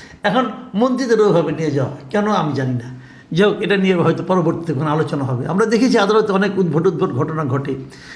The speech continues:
যেমন ডক্টর ইউনূস আগেও বলেছিলেন যে খাঁচার মধ্যে কেন অপরাধীকে দাঁড়া-, এই আসামিকে দাঁড়াতে হবে, অভিযুক্তকে দাঁড়াতে হবে।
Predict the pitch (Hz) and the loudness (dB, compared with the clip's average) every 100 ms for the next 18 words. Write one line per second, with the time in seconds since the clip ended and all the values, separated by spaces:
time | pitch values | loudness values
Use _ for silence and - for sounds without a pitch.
0 | - - 208 196 185 226 226 233 196 214 | -10 -2 2 2 2 2 4 4 4 4
1 | 185 196 196 175 160 165 - - 180 180 | 4 2 2 2 0 -2 -10 -4 -2 0
2 | 214 214 262 247 233 233 226 196 185 175 | 0 2 2 2 2 2 2 2 2 0
3 | 131 147 151 151 170 165 175 208 185 165 | 2 2 2 2 2 0 0 0 0 0
4 | 151 151 151 127 120 - - - - - | 0 0 -2 -4 -4 -10 -16 -20 -20 -20
5 | - - 220 180 202 190 170 170 143 135 | -20 0 2 4 2 -2 0 0 0 -2
6 | 113 120 | -4 -6